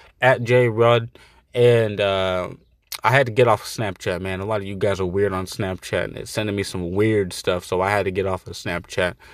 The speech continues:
Uh, Twitter, I don't plan on getting on Twitter anytime soon. So, yeah, I'm on way too many social media platforms, man. If I was just to put a Twitter, oh my goodness. I thought about, um,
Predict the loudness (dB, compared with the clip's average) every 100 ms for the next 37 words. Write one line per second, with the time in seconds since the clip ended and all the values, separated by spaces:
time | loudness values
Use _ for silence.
0 | -6 0 0 0 6 8 8 4 0 -4
1 | -4 -4 -4 -2 -4 -4 -8 -8 -4 0
2 | -2 -4 -14 -20 _ _ _ 0 0 0
3 | -2 -4 -4 -6 -6 -6 -8 -16 -20 _
4 | -16 -4 -2 -2 -6 -16 _ -20 -20 _
5 | _ _ -18 -12 -10 -10 -14 -8 -4 -2
6 | 0 0 -2 -4 -6 -6 -6 -8 -6 -8
7 | -8 -8 -8 -8 -8 -8 -10 -8 -6 -4
8 | -2 -2 -2 -6 -6 -8 -6 0 0 0
9 | -12 0 2 2 -2 -12 -20 -20 -20 _
10 | -4 -4 -4 _ -12 -6 0 0 0 -6
11 | -18 -4 0 4 6 6 6 6 6 6
12 | 4 0